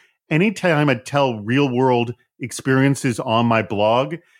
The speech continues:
it does actually very, very well, as opposed to when I write, and I write these a lot, you know, five tips to this, ten tips to that. Here's my generic advice on doing X.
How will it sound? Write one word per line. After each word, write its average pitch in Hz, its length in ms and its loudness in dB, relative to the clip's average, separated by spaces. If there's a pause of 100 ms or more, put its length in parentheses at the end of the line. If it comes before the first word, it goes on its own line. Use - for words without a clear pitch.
(260)
it 139 160 -2
does 175 220 0
actually 139 380 -2
very, 123 520 0
very 113 440 0
well, 123 320 2
as 117 260 -2
opposed 143 500 -4
to 117 360 -2 (420)
when 123 140 0
I 123 80 2
write, 139 320 0
and 104 100 -4
I 104 60 -4
write 117 260 -4
these 135 180 -4
a 123 60 0
lot, 120 400 0 (540)
you 120 80 -2
know, 98 160 0
five 127 420 0
tips - 320 -4
to 120 100 0
this, 117 280 0
ten 123 320 -2
tips - 280 -2
to 127 120 -4
that. 113 380 0 (440)
Here's 147 300 -2
my 135 180 0
generic 123 540 0
advice 110 420 0
on 104 140 -2
doing 107 360 -2
X. - 520 -4